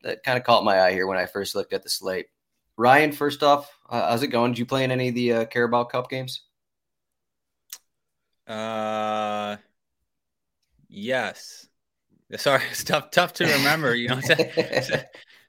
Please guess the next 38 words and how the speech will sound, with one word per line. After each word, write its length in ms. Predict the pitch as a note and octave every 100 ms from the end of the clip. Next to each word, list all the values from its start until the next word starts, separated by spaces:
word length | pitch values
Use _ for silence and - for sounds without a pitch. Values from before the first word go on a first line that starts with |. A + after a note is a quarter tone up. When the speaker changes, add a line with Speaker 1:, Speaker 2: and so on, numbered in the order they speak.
| _ _ -
Speaker 2:
Um, 920 | B2+ B2+ B2+ B2+ B2+ B2+ B2+ B2 A2+ _ _ _ _ _ _ _ _ -
Speaker 1:
Yeah, 100 | B2+
we 160 | G#2+ A#2
had 220 | B2 B2+
the, 40 |
Speaker 2:
Yeah. 280 | A#2+ A2+ A2
Speaker 1:
uh, 40 | -
we 120 | C3+
had 100 | D3+
a 40 |
Manchester 560 | A#2+ B2 C3+ D#3 C#3+ C#3+
United 460 | C3+ B2+ B2 A#2
Crystal 320 | - B2 - A#2+
Palace 720 | A#2 A#2 A2 - - - -
showdown, 680 | - - A#2+ G#2 E2+ E2 F2+ _
uh, 160 | F2+ F2+
and 80 | G2
these 120 | G2
teams 240 | - G#2+ F#2+
rematch 600 | G2 G#2 F#2 E2+ - - _
t-, 100 | - -
uh, 100 | F2
on 220 | F2+ F#2 E2+
Saturday. 460 | G2+ G2 D#2+ -
So 280 | - - - _ _ _ _
I 80 | -
played 240 | - B2+ A2
that 200 | F#2+ D2+
one. 220 | F#2 F#2+ _ _
I 80 | -
had 140 | A2+ B2
Andre 340 | B2 A#2+ B2+
On-, 120 | A#2
Onana 520 | - A2 A2 A2+ G#2+
captain 380 | - G#2+ G#2 E2+
in 120 | F2
that 180 | F#2 C#2+
one. 240 | F2+ F2+